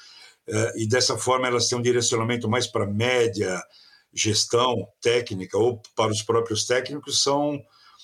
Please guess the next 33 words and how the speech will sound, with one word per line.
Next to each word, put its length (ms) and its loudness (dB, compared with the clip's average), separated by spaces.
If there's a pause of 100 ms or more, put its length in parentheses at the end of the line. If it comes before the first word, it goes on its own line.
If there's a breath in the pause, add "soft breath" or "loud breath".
(140 loud breath)
eh, 140 0
poderia 400 2
ser 360 2
utilizado. 880 0
E 80 -4
assim 280 -2
você 580 2
vai 180 -2
ver 200 -2
que, 80 -20
por 100 0
exemplo, 560 -2 (420 loud breath)
a, 60 -12
a 640 -10
impressão 400 0
digital, 880 2
o 200 -6
estado 360 -4
da 160 -2
arte, 480 0
juntamente 460 -4
com 80 -12
a 60 -4
impressão 440 -2
híbrida, 560 -2 (420 loud breath)
tecnologias 600 0
e 80 -2
soluções, 840 -2
ou 300 0 (240 loud breath)
os 100 0
sistemas 440 0
de 80 0
workflow, 840 2